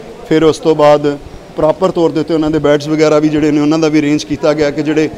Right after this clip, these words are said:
ਕੀਰਤਨੀ ਜਿੱਥੇ ਆਉਣ, ਜਿਹੜੇ ਧਾਰਮਿਕ ਲੋਕ ਆਉਣ,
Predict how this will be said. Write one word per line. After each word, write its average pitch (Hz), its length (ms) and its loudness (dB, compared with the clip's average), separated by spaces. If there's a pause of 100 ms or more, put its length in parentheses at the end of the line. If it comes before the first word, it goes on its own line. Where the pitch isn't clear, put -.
(300)
ਕੀਰਤਨੀ 156 400 0
ਜਿੱਥੇ 151 360 -2
ਆਉਣ, 151 320 0 (760)
ਜਿਹੜੇ 165 260 2
ਧਾਰਮਿਕ 156 480 2
ਲੋਕ 156 260 0
ਆਉਣ, 156 200 -2